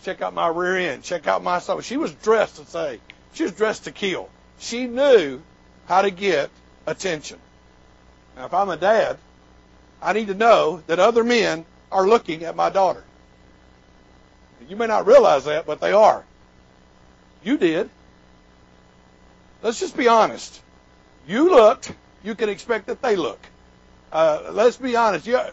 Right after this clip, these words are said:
all you gotta do is, all you gotta do is go down to the grocery store and watch the way. Let a girl walk by and check what all the men's eyes do. Let me just say this. I've never been to a country yet where I didn't see 'em doing it. The girl goes by there.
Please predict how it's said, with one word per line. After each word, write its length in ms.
all 100
you 60
gotta 160
do 60
is, 180
all 80
you 60
gotta 160
do 40
is 80
go 140
down 180
to 60
the 80
grocery 420
store 200
and 120
watch 360
the 100
way. 260
Let 160
a 80
girl 400
walk 260
by 260
and 160
check 320
what 160
all 320
the 100
men's 320
eyes 320
do. 200
Let 100
me 80
just 180
say 160
this. 200
I've 300
never 220
been 140
to 60
a 40
country 440
yet 200
where 120
I 40
didn't 200
see 140
'em 100
doing 220
it. 80
The 60
girl 200
goes 180
by 140
there. 160